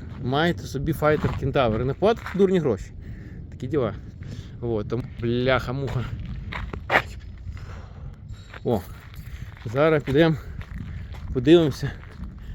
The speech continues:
Ось о, в нас ще, пожалуйста, теж тут стоїть просто що, не можу настроїти телефон. Шифінг запакований, тільки приплили, ще морем пахнуть, поняв? А ви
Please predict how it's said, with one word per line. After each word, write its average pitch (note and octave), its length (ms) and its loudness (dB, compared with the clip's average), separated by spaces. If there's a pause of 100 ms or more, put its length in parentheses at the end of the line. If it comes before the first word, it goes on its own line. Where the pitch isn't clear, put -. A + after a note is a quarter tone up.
(300)
Ось A#2+ 220 -2
о, D#3+ 100 8
в C3+ 40 2
нас A#2+ 200 0
ще, B2+ 120 -2
пожалуйста, B2 560 2
теж C#3+ 280 6 (1000)
тут D#3 200 8
стоїть C#3+ 380 4 (1300)
просто A2+ 240 -8
що, - 140 -6 (200)
не A#2+ 80 -2
можу A#2 140 -2
настроїти B2 420 0
телефон. A#2 340 -2
Шифінг D3+ 460 4 (600)
запакований, G#3+ 840 8 (640)
тільки F#3+ 280 2
приплили, F#3 540 10
ще F3+ 140 2
морем F#3 360 10
пахнуть, B2+ 340 4
поняв? F#3+ 300 8
А D#3 100 8
ви G#3 160 10